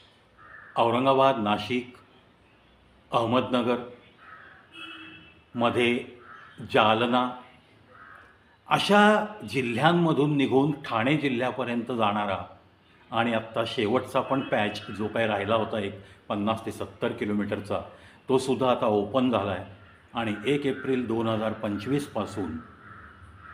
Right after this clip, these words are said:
तुमचा वेळ वाचला आहे, इंधन वाचलं आहे आणि बांधा, टोल घ्या, हस्तांतरित करा या तत्वावर हे रस्ते बांधले जातात.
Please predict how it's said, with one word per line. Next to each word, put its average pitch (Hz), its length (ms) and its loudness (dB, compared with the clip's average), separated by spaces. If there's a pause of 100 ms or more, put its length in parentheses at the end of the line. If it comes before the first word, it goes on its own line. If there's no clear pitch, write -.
(420)
तुमचा 113 260 2
वेळ 143 240 8
वाचला 147 360 2
आहे, 143 260 -2
इंधन 117 300 2
वाचलं 131 380 0
आहे 131 100 -2 (920)
आणि 113 280 0
बांधा, 104 520 2 (680)
टोल 113 240 0
घ्या, 113 260 2 (160)
हस्तांतरित 113 720 -2
करा 107 220 0 (380)
या 120 160 2
तत्वावर 123 560 0
हे 110 160 -2
रस्ते 101 320 -4
बांधले 104 400 -2
जातात. 92 340 -6